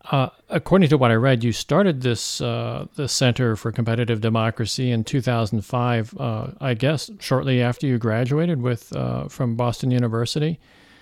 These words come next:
And, um, what pushed you personally to say, you know, "Enough is enough"? I, you know.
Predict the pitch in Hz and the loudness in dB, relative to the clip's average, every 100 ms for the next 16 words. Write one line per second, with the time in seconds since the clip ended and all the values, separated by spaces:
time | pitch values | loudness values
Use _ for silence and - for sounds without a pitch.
0 | _ _ _ _ 143 131 123 120 120 123 | _ _ _ _ 0 2 2 2 -2 -4
1 | - 147 135 131 135 - 143 170 - - | -8 -4 -2 -2 -4 -6 -2 0 -2 0
2 | 185 - 185 - 160 214 123 101 - 113 | 0 2 2 2 0 0 -2 -2 -2 -2
3 | 139 127 127 110 120 214 240 135 135 156 | 0 2 4 2 0 -8 0 2 4 2
4 | 127 127 180 - - 107 107 - 117 110 | 2 2 0 -4 -6 -6 -6 -8 -8 -8